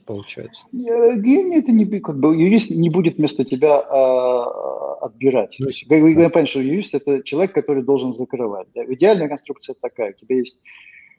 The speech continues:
Speaker 2: а, ну, собственно, высокоуровневые люди, которые, а, занимаются отбором, то есть их задача любить сделки, любить компании.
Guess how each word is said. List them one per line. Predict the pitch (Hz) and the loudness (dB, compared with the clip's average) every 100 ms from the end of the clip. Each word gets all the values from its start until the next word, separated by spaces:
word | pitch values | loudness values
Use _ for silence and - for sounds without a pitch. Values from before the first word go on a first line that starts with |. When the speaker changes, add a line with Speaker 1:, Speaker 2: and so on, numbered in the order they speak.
| _ - | _ -4
Speaker 2:
а, | 127 127 123 123 113 - _ _ _ _ | 0 2 2 0 -4 -10 _ _ _ _
ну, | - 117 | -10 -8
собственно, | 113 123 - 120 117 _ _ _ _ _ _ | -8 -10 -8 -10 -10 _ _ _ _ _ _
высокоуровневые | - 135 135 151 160 147 143 139 | -14 -8 -6 -2 2 4 4 4
люди, | 139 123 | 2 0
которые, | 127 123 127 127 117 117 | -2 -4 -2 -2 -2 -2
а, | - 123 123 117 - - 123 | -2 -2 -2 -4 -8 -10 -8
занимаются | 123 123 123 120 113 - | -4 0 0 -2 -4 -6
отбором, | 123 117 143 220 208 196 196 - _ _ | -6 -4 -2 2 2 0 -6 -16 _ _
то | - - 120 | -20 -14 -10
есть | 120 | -8
их | 113 | -4
задача | 123 120 - 127 | -2 -2 -2 -2
любить | 131 117 135 165 135 | 0 -2 -4 -6 -6
сделки, | 123 135 123 - | 2 2 2 -2
любить | 117 120 120 156 - | -2 -2 -2 -4 -2
компании. | 131 123 131 120 120 120 | -4 -2 0 0 -2 -4